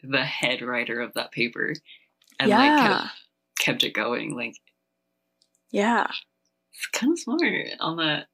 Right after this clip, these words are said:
Speaker 1: on that part, you know?
Speaker 2: That was
Speaker 1: She's
Speaker 2: kinda
Speaker 1: those
Speaker 2: lit.
Speaker 1: connections.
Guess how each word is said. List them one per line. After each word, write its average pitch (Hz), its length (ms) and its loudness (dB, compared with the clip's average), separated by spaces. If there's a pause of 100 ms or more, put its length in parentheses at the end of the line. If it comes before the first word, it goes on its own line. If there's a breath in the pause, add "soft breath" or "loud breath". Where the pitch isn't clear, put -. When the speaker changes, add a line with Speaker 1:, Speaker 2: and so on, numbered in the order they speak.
Speaker 1:
on 160 120 -6
that 175 200 -10
part, 135 320 -4 (200)
you 147 100 0
know? 131 300 -6 (580)
Speaker 2:
That 208 160 4
was 202 100 0
Speaker 1:
She's - 120 2
Speaker 2:
kinda 165 160 2
Speaker 1:
those 196 100 0
Speaker 2:
lit. 254 100 4
Speaker 1:
connections. 135 1000 0